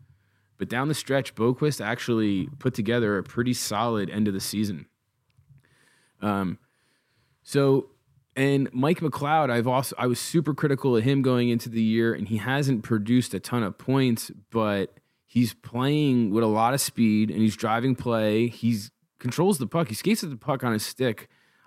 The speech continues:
a lot more than you would expect from, uh, someone who maybe doesn't have the hands or the skill, uh, that, you know, he, what he does is he uses his speed and his size. And he, there's a lot of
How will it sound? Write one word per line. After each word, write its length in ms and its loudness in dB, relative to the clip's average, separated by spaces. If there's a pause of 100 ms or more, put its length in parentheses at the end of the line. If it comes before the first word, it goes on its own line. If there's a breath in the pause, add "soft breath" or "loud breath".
a 80 -2
lot 340 2
more 240 4
than 140 2
you 120 2
would 120 0
expect 720 -4 (100)
from, 720 -4 (260)
uh, 300 -4
someone 360 0
who 100 2
maybe 440 2
doesn't 260 -2
have 100 -2
the 60 -6
hands 440 -2
or 60 -6
the 80 -8
skill, 580 -2 (600 soft breath)
uh, 200 -2
that, 140 -4 (180)
you 120 2
know, 220 -2 (600)
he, 320 0 (400)
what 100 0
he 80 6
does 260 4
is 120 2
he 80 2
uses 400 2
his 160 -2
speed 340 2
and 100 2
his 140 -2
size. 520 -2
And 100 -14
he, 60 -16 (500 soft breath)
there's 120 2
a 60 2
lot 340 2
of 300 2